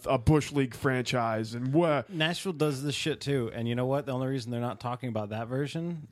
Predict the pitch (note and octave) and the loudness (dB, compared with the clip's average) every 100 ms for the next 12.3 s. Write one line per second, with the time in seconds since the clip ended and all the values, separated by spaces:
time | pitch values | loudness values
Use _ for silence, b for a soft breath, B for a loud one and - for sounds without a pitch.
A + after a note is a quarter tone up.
0 | - A2 - A#2 A2 A#2 A2+ G#2+ - F#2+ | -6 -6 -4 -2 -2 0 0 -2 -4 -12
1 | - - - B2 A#2+ C#3+ - - C3+ F#3 | -12 -18 -8 -6 -2 -2 -4 -8 -2 0
2 | - _ B2 B2+ A#2+ A2+ F#2+ _ _ _ | -2 _ 0 2 2 0 -2 _ _ _
3 | - A3 _ F#3 G3+ - F#3+ G3+ - B2 | -16 -16 _ 2 2 2 0 0 0 -6
4 | E2 D#3+ - - E3 - - - _ b | 0 0 0 -2 -2 -2 -6 -6 _ b
5 | b b b b b b b b b _ | b b b b b b b b b _
6 | _ _ F#3+ G3 D#3 E3 E3+ E3 F3 D#3 | _ _ 0 0 4 4 4 4 4 6
7 | G3+ G3 C#3 B2+ D#3 C#3 C3 C3+ A#2+ C#3 | 4 4 -2 0 0 0 -2 -2 2 2
8 | D3 D#3+ C#3 C3+ C#3 D3+ A#2 G2 F2+ G2 | 4 4 4 4 0 0 -2 -4 -10 -10
9 | G#2+ B2 C3 C#3 C3 C3+ - B2 B2+ B2+ | -4 0 2 2 0 -2 -2 0 2 2
10 | A#2 B2 - B2 A#2 - C#3+ D#3+ A#2+ C3 | -2 -4 -2 -2 -2 0 2 2 0 -2
11 | B2 - C3+ C3+ C3 C3+ C3 C3 C3+ E3 | -2 0 2 2 2 2 2 -2 4 4
12 | F3 G3 F3+ | 6 2 2